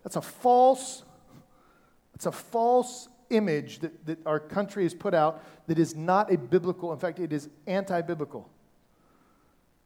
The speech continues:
Now, where do we go in our head sometimes when we think about this,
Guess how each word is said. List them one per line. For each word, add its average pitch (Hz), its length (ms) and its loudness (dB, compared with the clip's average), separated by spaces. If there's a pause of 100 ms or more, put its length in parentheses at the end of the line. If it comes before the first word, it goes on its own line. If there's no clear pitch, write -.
(460)
Now, 147 80 -4
where 208 140 2
do 269 40 -2
we 208 100 0
go 175 300 4
in 160 60 2
our 143 80 -2
head 156 220 -4
sometimes 139 360 -6
when 131 120 -6
we 131 80 -12
think 170 180 -4
about 131 280 0
this, 131 220 -4